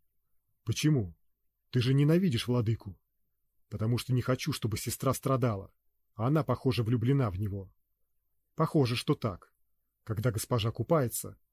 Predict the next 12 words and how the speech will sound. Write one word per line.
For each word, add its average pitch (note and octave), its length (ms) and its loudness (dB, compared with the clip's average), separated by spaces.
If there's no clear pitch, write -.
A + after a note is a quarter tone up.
а G#2+ 80 -8
потом A#2+ 320 2
мы A#2 120 2
одеваем A#2 460 0
ее, G#2 380 -6
она D3 160 0
все - 180 -2
время F3+ 280 4
где-то C3+ 280 0
летает B2 400 2
в A2 60 -2
облаках». G#2+ 600 -4